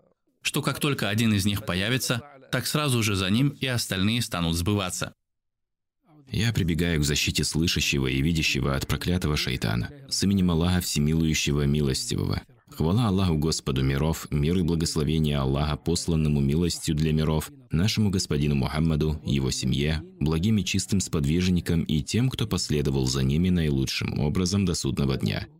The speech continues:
Speaker 2: А затем, дорогие зрители, я приветствую вас прекрасным и благословенным исламским приветствием от Аллаха. Ассаляму алейкум ва рахматуллахи ва баракату.
Speaker 1: Ва алейкум салям ва рахматуллахи ва баракату.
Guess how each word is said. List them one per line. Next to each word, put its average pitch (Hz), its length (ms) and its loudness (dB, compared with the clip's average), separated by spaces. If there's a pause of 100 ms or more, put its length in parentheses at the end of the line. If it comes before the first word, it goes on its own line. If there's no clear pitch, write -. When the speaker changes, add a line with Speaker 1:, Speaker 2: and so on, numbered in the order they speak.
(140)
Speaker 2:
А 90 100 -2
затем, 78 500 -4 (300)
дорогие 95 340 2
зрители, 78 580 0
я 80 280 0
приветствую 76 640 0
вас 73 240 0
прекрасным 73 640 -2
и 69 180 -2
благословенным 78 840 0
исламским 78 640 0
приветствием 69 680 -2
от 65 100 -6
Аллаха. 67 560 -2
Ассаляму 67 560 0
алейкум 78 480 0
ва 71 80 2
рахматуллахи 67 600 -2
ва 64 100 0
баракату. 67 560 -2 (140)
Speaker 1:
Ва 104 120 -4
алейкум 110 320 0
салям 95 240 -2
ва 85 60 -2
рахматуллахи 87 500 -2
ва 82 80 2
баракату. 82 480 -4